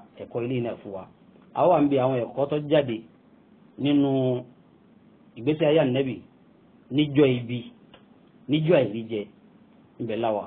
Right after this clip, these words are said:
Pé gbogbo àwa tá à ń bẹ láwùjọ náà, ká ṣàánú ara wa. Kódà kì í ṣe pé bóyá oúnjẹ tá à ń jẹ nìkan, fẹ́ràn kó oúnjẹ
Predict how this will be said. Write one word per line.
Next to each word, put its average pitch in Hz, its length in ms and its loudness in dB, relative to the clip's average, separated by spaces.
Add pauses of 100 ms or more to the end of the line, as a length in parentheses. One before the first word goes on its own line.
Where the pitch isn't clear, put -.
(160)
Pé 143 160 -6
gbogbo 156 280 -2
àwa 156 160 4
tá 190 120 0
à 165 40 4
ń 147 100 4
bẹ 143 100 2
láwùjọ 131 380 2
náà, 131 220 -2 (560)
ká 156 80 2 (140)
ṣàánú 123 360 2
ara 110 260 -2
wa. 104 160 -2 (800)
Kódà 226 240 4
kì 127 120 -4
í 196 80 -2
ṣe 180 140 -2
pé 208 100 -4
bóyá 214 200 4
oúnjẹ 196 240 2
tá 214 80 2
à 180 80 4
ń 151 80 4
jẹ 139 120 4
nìkan, 127 280 -4
fẹ́ràn 139 200 2
kó 196 80 2
oúnjẹ 202 240 4